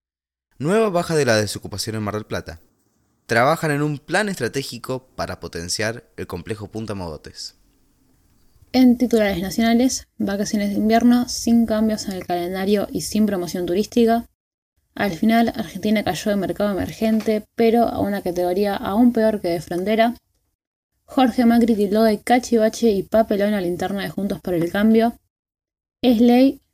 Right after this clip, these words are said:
Speaker 2: los residentes de zonas frías del país pagarán tarifas de gas más baratas.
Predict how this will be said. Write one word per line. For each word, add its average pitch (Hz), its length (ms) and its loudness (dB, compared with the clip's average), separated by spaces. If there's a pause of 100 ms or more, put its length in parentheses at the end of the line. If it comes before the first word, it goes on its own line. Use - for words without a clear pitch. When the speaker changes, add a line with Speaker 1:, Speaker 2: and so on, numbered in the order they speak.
(120)
Speaker 2:
los 196 160 -2
residentes 214 520 0
de 196 100 -2
zonas 202 300 -2
frías 208 260 0
del 185 120 -6
país 214 460 2
pagarán 190 400 -2
tarifas 185 420 -4
de 175 100 -2
gas 180 140 -2
más 185 200 -6
baratas. 202 520 -2